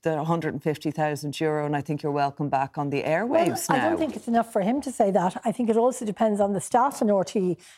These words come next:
Speaker 2: I mean, you know, it takes an awful lot for staff to come out and protest. They've been out twice in the last ten days or so.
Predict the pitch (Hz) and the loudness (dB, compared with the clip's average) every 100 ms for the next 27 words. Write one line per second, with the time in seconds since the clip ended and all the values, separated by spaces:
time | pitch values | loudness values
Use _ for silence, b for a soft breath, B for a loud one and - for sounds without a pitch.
0 | - 240 254 285 254 226 190 - 233 - | -2 2 4 4 4 4 2 0 -2 0
1 | 208 208 277 311 311 240 - - 202 - | 2 4 4 2 2 2 0 -6 -6 0
2 | 214 196 - - - 226 202 190 196 208 | 0 0 -6 -14 -4 2 2 2 0 0
3 | 208 - 165 - b b - 226 233 220 | 0 0 -2 -6 b b 0 0 2 2
4 | 208 - 262 233 - 226 202 196 185 - | 2 2 2 2 0 2 4 4 0 0
5 | 214 196 202 208 196 180 - 185 | 0 2 2 2 0 0 0 0